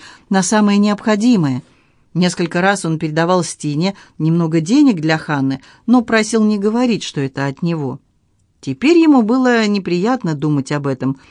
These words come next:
словно он хотел что-то купить. Они поговорили о детях. Вениамин принёс Исааку оловянного солдатика. «Он играет на берегу», — сказала Ханна.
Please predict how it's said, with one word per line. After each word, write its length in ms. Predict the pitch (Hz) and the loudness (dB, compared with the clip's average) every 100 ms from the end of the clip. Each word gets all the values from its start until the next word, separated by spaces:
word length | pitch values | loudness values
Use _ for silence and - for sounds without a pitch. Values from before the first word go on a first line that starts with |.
| _ - | _ -10
словно 360 | - 185 190 | -4 -2 0
он 100 | 185 | -2
хотел 400 | 180 180 247 247 | -2 -2 0 0
что-то 400 | 233 - 202 196 | -2 -4 -4 -4
купить. 580 | 196 214 - 202 135 - _ _ _ _ _ _ _ _ | -6 -8 -2 -4 -4 -10 _ _ _ _ _ _ _ _
Они 220 | 147 196 | -6 -4
поговорили 580 | 220 147 147 151 156 151 | -4 -4 -2 0 0 0
о 140 | 156 | 0
детях. 420 | 156 233 269 240 - - - - | 0 -4 -2 -6 -8 -20 -20 -6
Вениамин 480 | 190 226 262 320 254 | 0 4 4 4 2
принёс 380 | 208 214 196 | 0 0 -2
Исааку 440 | 180 - 208 226 202 | -4 -2 0 0 0
оловянного 500 | 180 175 202 220 202 | 0 0 2 0 0
солдатика. 840 | - 160 156 175 175 165 165 156 _ _ _ - | -4 -4 0 0 0 -2 -4 -4 _ _ _ -2
«Он 160 | 247 254 | 2 2
играет 380 | 262 262 214 | 2 2 2
на 100 | 208 | 0
берегу», — 380 | 190 196 196 180 | 0 0 0 -2
сказала 400 | 165 156 151 156 | -2 -2 0 -2
Ханна. 480 | 151 156 147 147 135 | -2 -4 -2 -2 -4